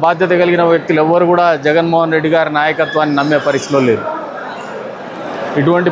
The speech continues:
పరిస్థితుల్లో ఈ రాష్ట్ర భవిష్యత్తు కానీ, ఈ రాష్ట్రంలో ఉన్నటువంటి ప్రజానీకం భవిష్యత్తు కానీ, అభివృద్ధి కానీ, సంక్షేమం కానీ భావి తరాలకు కూడా నమ్మకం కలిగించే విధంగా నాయకత్వ పటిమను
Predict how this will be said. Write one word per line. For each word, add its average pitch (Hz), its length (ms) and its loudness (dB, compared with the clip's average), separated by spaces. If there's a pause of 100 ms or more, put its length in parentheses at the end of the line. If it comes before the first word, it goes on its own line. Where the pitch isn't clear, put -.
పరిస్థితుల్లో 175 520 2 (760)
ఈ 147 100 2
రాష్ట్ర 170 340 0
భవిష్యత్తు 175 460 2
కానీ, 170 200 2 (1160)
ఈ 147 100 2
రాష్ట్రంలో 175 500 0
ఉన్నటువంటి 170 480 0
ప్రజానీకం 165 680 0
భవిష్యత్తు 165 460 0
కానీ, 170 200 0 (140)
అభివృద్ధి 165 440 2
కానీ, 165 220 0 (120)
సంక్షేమం 160 440 -2 (120)
కానీ 160 260 0 (3000)
భావి 165 300 2 (100)
తరాలకు 175 400 0
కూడా 175 220 2
నమ్మకం 170 420 0
కలిగించే 170 440 0
విధంగా 165 340 2 (140)
నాయకత్వ 165 520 0
పటిమను 160 320 0